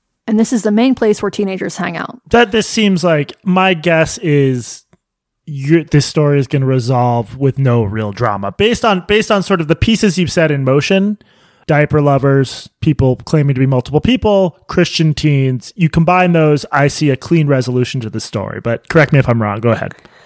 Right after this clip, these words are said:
Speaker 1: Okay, so again, the mods are stretched super thin on the forums.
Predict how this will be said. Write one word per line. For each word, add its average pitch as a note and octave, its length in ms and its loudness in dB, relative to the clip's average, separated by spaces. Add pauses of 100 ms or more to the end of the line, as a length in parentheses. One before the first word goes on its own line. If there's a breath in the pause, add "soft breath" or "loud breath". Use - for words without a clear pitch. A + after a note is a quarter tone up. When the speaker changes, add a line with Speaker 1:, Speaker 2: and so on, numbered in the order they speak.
(140 soft breath)
Speaker 1:
Okay, A3+ 220 2
so A3+ 220 0
again, A3 540 -2
the A3 60 -2
mods A#3+ 400 0
are B3+ 60 0
stretched G#3 380 -4
super A3+ 440 0
thin G3 220 -4
on F#3+ 100 -4
the F#3 80 -6
forums. F3 600 -10